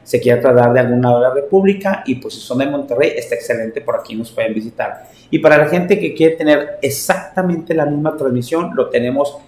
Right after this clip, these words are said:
en la misma, en la misma modalidad, eh, presencial y la, también la tenemos en híbrido, es decir, en línea.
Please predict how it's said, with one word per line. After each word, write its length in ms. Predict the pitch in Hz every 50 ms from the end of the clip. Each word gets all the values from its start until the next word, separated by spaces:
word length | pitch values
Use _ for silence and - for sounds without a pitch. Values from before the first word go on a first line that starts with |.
| - _ _ _ _
en 220 | - 120 117 113 113
la 100 | 117 117
misma, 720 | 117 123 135 151 180 175 - 180 202 214 - 214 - - _ _ _ _ _ _
en 180 | 123 123 117 117
la 100 | 117 117
misma 380 | 120 135 143 147 165 - 170
modalidad, 600 | 165 151 135 127 123 120 123 123 123 - - - -
eh, 200 | 123 120 110 - -
presencial 560 | - 120 120 120 117 110 - 196 214 262 -
y 60 | - 139
la, 160 | 127 117 117
también 300 | - 117 113 117 117 123
la 80 | 127
tenemos 400 | 123 127 120 117 117 127 - - -
en 120 | 135 123
híbrido, 220 | 117 113 110 110 110
es 80 | 110
decir, 400 | 131 127 - 147 151 160 156 156 -
en 220 | 127 120 117 117
línea. 420 | 117 120 113 110 107 104 95 -